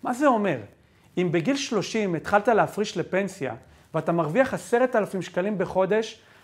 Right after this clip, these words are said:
הפנסיה שלך תהיה ארבעת אלפים שבע מאות שקל לערך.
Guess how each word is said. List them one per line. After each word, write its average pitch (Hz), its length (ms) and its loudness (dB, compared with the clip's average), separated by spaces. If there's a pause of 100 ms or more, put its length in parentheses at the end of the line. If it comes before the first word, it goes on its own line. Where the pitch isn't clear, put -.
(120)
הפנסיה 233 560 4
שלך 226 260 -2
תהיה 214 320 6
ארבעת 202 400 6
אלפים 220 320 2
שבע 180 280 2
מאות 214 200 -2
שקל 214 280 0
לערך. 190 460 2